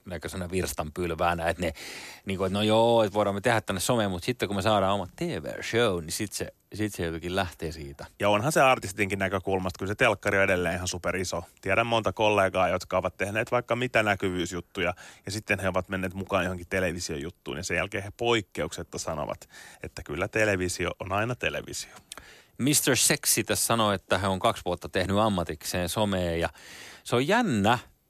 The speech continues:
Speaker 1: miten jopa sellaisille ihmisille, jotka on työkseen koko elämänsä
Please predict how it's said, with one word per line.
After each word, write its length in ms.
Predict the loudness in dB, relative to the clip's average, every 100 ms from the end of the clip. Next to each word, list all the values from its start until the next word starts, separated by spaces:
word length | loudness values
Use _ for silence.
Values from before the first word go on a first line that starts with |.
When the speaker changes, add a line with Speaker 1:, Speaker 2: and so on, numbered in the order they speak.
| -8
Speaker 1:
miten 600 | 0 0 2 2 4 2 -6 -2
jopa 280 | 0 2 4
sellaisille 580 | 4 2 2 0 -2 0
ihmisille, 680 | 0 0 -2 -6 -8 -12 -14 _ -6
jotka 280 | -2 0
on 120 | 0 4
työkseen 600 | 4 4 0 0 0 0
koko 280 | 0 2
elämänsä 440 | 2 2 -2 -6